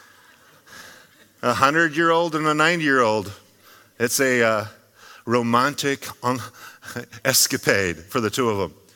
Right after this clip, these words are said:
But then he's gonna sleep like a baby. Why? 'Cause he poured his heart out to the Lord. Do you know he, nothing's too hard for the Lord? You can pour your heart out and trust God and watch what he's gonna do. Let's pray. Lord, thank you for your goodness. Thank you for your love.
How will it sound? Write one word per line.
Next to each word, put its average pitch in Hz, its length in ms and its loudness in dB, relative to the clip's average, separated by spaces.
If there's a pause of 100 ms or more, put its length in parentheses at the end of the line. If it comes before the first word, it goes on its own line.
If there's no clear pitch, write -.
(680)
But 123 140 -4
then 175 120 -2
he's 160 140 -6
gonna 180 140 -2
sleep 190 260 -4
like 165 140 -2
a 151 40 -10
baby. 147 320 -2
Why? 113 340 -4 (440)
'Cause 139 140 -18
he 165 80 -10
poured 190 220 -8
his 175 100 -6
heart 170 160 -6
out 160 140 -8
to - 60 -14
the 143 60 -10
Lord. 123 360 -12 (880)
Do - 80 -16
you 185 100 -6
know 254 160 -6
he, 147 220 -12 (120)
nothing's 180 440 -8
too 175 100 -10
hard 151 220 -10
for 139 80 -14
the 135 60 -12
Lord? 110 300 -6
You 143 100 -12
can 143 180 -18
pour 160 240 -8
your 160 100 -6
heart 143 220 -6
out 131 240 -4
and 107 100 -12
trust - 260 -10
God 95 220 -6
and 95 80 -14
watch 95 200 -12
what 95 100 -12
he's 90 100 -12
gonna 87 200 -14
do. 87 260 -14 (800)
Let's 104 120 -8
pray. 85 220 -12 (400)
Lord, 139 260 -2
thank 135 260 -2
you 127 40 -8
for 127 140 -8
your 117 80 -6
goodness. 92 480 -8
Thank 113 260 -8
you 113 80 -12
for 113 160 -10
your 104 160 -6
love. 110 480 -2